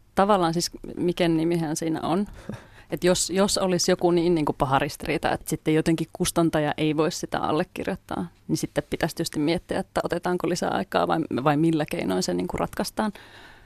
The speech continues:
Speaker 1: Am, mä ajattelen, että jos nyt jotakin niin kuin urheiluvertausta miettii, että, että, että jos on niin kuin urheilija, joka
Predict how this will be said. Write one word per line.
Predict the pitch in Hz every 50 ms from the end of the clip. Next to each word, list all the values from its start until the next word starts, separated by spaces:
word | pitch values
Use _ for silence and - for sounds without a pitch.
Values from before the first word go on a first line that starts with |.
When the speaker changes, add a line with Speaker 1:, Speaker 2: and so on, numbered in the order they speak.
| - - -
Speaker 1:
Am, | 151 151 151 151 147 147 147 - - - - - - - - - - - - -
mä | - - - - - -
ajattelen, | - - - 180 180
että | 170 - - - - - - - 139 -
jos | - - -
nyt | 180 170 - - - -
jotakin | - 151 - - 180 180 - 180
niin | 165 185
kuin | - - 170
urheiluvertausta | 165 - 165 196 185 185 202 196 196 - - - 208 196 - -
miettii, | 196 185 196 190 - - - 202
että, | 190 202 - - - - - - - 233 214 196
että, | - - - 196
että | 196 - - - 190 - - - - - - - - - -
jos | 165 - -
on | 180 180
niin | 175 180
kuin | 185 185
urheilija, | 185 175 180 175 180 190 180 175 170
joka | 165 - - 170 -